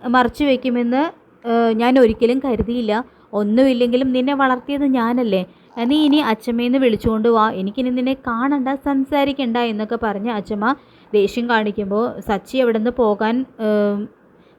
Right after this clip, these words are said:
കൈകൊണ്ട് ആംഗ്യം കാണി-, സച്ചിയോട് അവിടുന്ന് പോകാൻ ആംഗ്യ-, ഏ,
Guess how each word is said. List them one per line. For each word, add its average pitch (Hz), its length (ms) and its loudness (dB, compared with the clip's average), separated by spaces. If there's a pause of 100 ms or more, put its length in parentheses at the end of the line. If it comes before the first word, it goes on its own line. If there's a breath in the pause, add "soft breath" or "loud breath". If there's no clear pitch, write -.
(120)
കൈകൊണ്ട് 240 600 4
ആംഗ്യം 220 420 0
കാണി-, 226 300 -2
സച്ചിയോട് 233 840 -4
അവിടുന്ന് 233 440 -2
പോകാൻ 247 300 0
ആംഗ്യ-, 247 260 0
ഏ, 240 280 -4